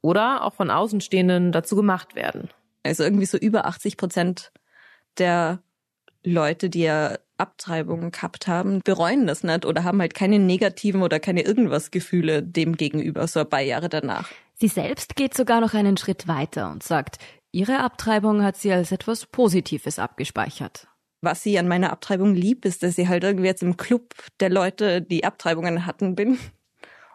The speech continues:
Speaker 2: Und die meisten Leute in diesem Club sind gestorben. Die meisten Leute in diesem Club haben fürchterliche Verletzungen oder Krankheiten davongetragen beim Versuch, eine ungewollte Schwangerschaft abzubrechen.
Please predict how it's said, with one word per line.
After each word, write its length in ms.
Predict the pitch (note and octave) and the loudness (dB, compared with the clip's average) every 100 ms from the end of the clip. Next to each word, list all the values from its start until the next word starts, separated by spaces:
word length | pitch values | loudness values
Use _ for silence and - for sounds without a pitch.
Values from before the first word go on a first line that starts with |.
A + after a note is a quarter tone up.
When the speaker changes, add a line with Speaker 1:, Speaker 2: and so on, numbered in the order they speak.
| _ | _
Speaker 2:
Und 540 | - F#3+ F3+ F3+ F3 - _ - | 0 2 2 0 -2 -18 _ 0
die 60 | |
meisten 320 | G3+ G#3 - G3+ | 0 0 -2 0
Leute 220 | G3+ G3+ | 0 2
in 80 | G#3 | 0
diesem 280 | G3 F#3+ | 0 -2
Club 280 | - G#3+ G#3 | 0 -2 0
sind 200 | - F3 | -2 -2
gestorben. 560 | E3+ - G3 C#4+ E4+ F4 - | -2 0 0 2 0 -2 -6
Die 40 | G3+ | 0
meisten 340 | F#3+ G3 A3 | 0 0 0
Leute 280 | G3+ G3+ A3 | 0 0 2
in 100 | G#3 | 4
diesem 280 | G3+ G#3 F#3 | 4 2 0
Club 460 | - A#3 A3+ - - | 0 0 0 -10 -6
haben 460 | F3+ G3 F#3+ F#3+ - _ - | 0 0 2 0 -2 _ -20
fürchterliche 920 | - A#3+ B3 A3+ G3+ G#3 G3 F#3 F#3 _ - - | -4 0 2 2 0 2 2 2 -2 _ -20 -10
Verletzungen 880 | - G3 G3+ - A#3 A3 G#3 G#3+ G#3 | 0 2 2 2 2 4 4 4 2
oder 420 | - F#3 F#3+ G3 - - - | 0 2 2 0 -6 -20 -12
Krankheiten 440 | - G3+ A#3+ A#3 A3 | -4 -2 0 2 2
davongetragen 640 | A3 A#3 G#3+ - G#3 G#3 | 4 4 4 2 0 2
beim 140 | F#3+ | 2
Versuch, 480 | G#3 G#3 - A#3 - | 2 2 4 4 4
eine 140 | F#3+ | 2
ungewollte 680 | G3+ A3 G3 - G3+ F#3+ F#3+ | 4 4 2 0 0 2 0
Schwangerschaft 520 | G3+ G3 F#3 G#3+ G#3 | -2 0 -2 0 -2
abzubrechen. 720 | - - G3+ G3 F#3 - G3 | -2 -4 -4 -2 -2 0 0